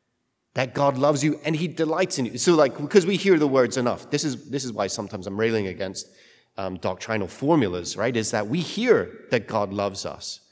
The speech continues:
"Oh, yeah, he loves me," what? No, th-, like, that he delights in you. That, that feels different. It's really this, it's really the same kind of thing, <laughs> do you know?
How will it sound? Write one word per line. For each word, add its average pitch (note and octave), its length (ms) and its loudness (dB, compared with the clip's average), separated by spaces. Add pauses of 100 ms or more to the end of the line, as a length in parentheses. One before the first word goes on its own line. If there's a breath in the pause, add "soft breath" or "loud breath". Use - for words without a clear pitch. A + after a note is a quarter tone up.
(1300)
"Oh, C3 280 -2
yeah, G2+ 200 -2
he B2+ 160 -6
loves G2 280 -2
me," F#2+ 100 -8
what? - 340 -12
No, C3 380 -4
th-, A2+ 240 -10
like, B2 280 -8
that B2+ 140 0
he F3 200 -6
delights C3+ 560 2
in A2 140 2
you. G2 240 -2
That, - 680 -6
that F3+ 180 2
feels G3 480 0
different. G2+ 520 -4 (1400)
It's G#2+ 200 -4
really E3+ 260 2
this, B2 280 2
it's A2+ 260 -4
really F3+ 180 -2
the A2+ 100 -2
same C#3 320 0
kind C3 280 -4
of G2+ 120 -4
thing, G2+ 420 -6
<laughs> - 60 -12
do C3+ 160 -2
you E3+ 60 6
know? - 380 0